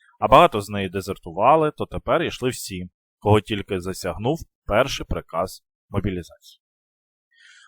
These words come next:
Розуміючи, що захистити молоду державу може лише регулярна армія,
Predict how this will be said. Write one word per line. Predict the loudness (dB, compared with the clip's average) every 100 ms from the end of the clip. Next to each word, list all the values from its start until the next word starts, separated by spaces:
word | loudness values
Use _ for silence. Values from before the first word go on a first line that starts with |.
| 2
Розуміючи, | 4 4 -2 -4 -6 -4 -4
що | -2 -2 0 0
захистити | -2 -6 -8 -8 -6
молоду | 0 0 0 -2
державу | -4 -2 0 0 0
може | -2 -2 -2
лише | -4 -2 -2
регулярна | 0 0 2 0 -2 -4
армія, | 2 2 2 -8